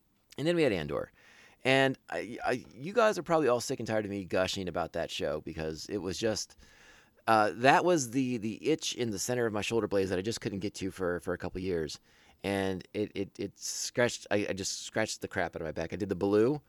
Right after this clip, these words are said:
just got up against the tree with, with Andor and just took out that itch.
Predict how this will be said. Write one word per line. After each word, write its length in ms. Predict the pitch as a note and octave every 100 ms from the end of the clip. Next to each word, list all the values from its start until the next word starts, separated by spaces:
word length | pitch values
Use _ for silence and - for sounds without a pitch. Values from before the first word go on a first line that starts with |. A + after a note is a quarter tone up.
| _
just 140 | G2
got 180 | G2+ A2+
up 80 | A2
against 240 | A2+ G#2
the 60 | E2+
tree 380 | F2+ A2+ A2+ G2
with, 260 | G#2 G#2 -
with 160 | G2+ -
Andor 500 | G2+ F#2 F2+ D2 D2 _ _ _ _ -
and 80 |
just 240 | F2 F2 -
took 220 | A#2+ A2
out 200 | G2 F2
that 140 | F2+
itch. 320 | E2+ C#2+ -